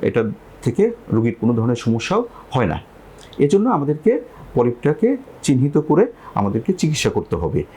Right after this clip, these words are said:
এবং হোমিওপ্যাথিতে যথেষ্ট ভালো ওষুধ রয়েছে, যে ওষুধগুলোর মাধ্যমে অন্যান্য পলিপের মতো আমরা পিত্তথলির পলিপটাকেও কিন্তু আমরা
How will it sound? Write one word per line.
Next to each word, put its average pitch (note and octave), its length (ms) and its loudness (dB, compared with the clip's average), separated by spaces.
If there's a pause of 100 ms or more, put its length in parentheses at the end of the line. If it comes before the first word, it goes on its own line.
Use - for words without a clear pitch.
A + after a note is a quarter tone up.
এবং C#3 200 2
হোমিওপ্যাথিতে D#3+ 520 0
যথেষ্ট E3 440 0
ভালো A#2 420 0
ওষুধ C#3 280 -2
রয়েছে, D3 360 2 (260)
যে A#2 120 2
ওষুধগুলোর E3+ 480 2
মাধ্যমে A2+ 460 0 (260)
অন্যান্য E3+ 360 2
পলিপের B2 320 0
মতো F#3+ 380 0 (180)
আমরা G#2+ 180 2
পিত্তথলির D#3 560 0
পলিপটাকেও B2+ 480 0
কিন্তু A#2 300 0
আমরা A2 280 0